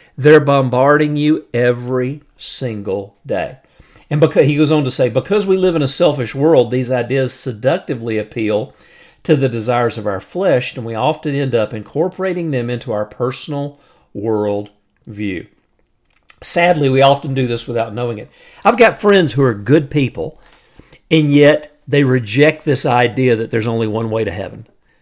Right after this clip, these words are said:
And they would call themselves Christians. They go to church, but this idea that God could somehow send people to, to hell is, is anathema to them. They can't imagine that.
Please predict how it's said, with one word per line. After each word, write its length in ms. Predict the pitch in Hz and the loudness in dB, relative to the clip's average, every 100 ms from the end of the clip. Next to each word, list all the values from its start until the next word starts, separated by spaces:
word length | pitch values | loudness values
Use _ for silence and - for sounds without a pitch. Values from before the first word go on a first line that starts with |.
| - | -2
And 80 | 160 | 4
they 80 | 233 | 6
would 160 | 403 | 6
call 180 | 190 240 | 6 4
themselves 380 | 302 - 320 - | 4 2 0 0
Christians. 440 | 160 220 - 123 | 0 0 0 -2
They 120 | 120 | 0
go 100 | 135 | 0
to 80 | 190 | 0
church, 400 | 170 202 220 151 | -2 0 0 -2
but 120 | 143 | -6
this 180 | 147 165 | -2 0
idea 360 | 180 160 170 180 | 2 2 4 2
that 240 | 143 117 | 0 -2
God 460 | 139 131 143 113 104 - - - | 0 4 4 4 0 -12 -20 -6
could 140 | - 135 | -2 0
somehow 360 | 180 156 151 | 0 0 -2
send 380 | 139 - 165 165 | -2 -2 -2 -4
people 400 | - 139 131 104 - | -4 -6 -6 -10 -8
to, 160 | 135 120 | -6 -6
to 220 | - 104 | -6 -6
hell 520 | 107 156 170 - - _ _ _ _ _ _ | -2 -2 0 -4 -10 _ _ _ _ _ _
is, 640 | 147 139 135 131 127 - - | 2 4 6 6 4 0 0
is 160 | 139 | 0
anathema 540 | 123 120 131 196 127 110 | 0 0 0 0 -2 -2
to 80 | 98 | -2
them. 180 | 95 | -2
They 100 | 98 | -4
can't 380 | 107 - 156 139 | -4 -2 -2 -2
imagine 580 | 110 113 110 123 113 95 | -6 -6 -4 -4 -4 -8
that. 300 | 85 78 - | -10 -14 -20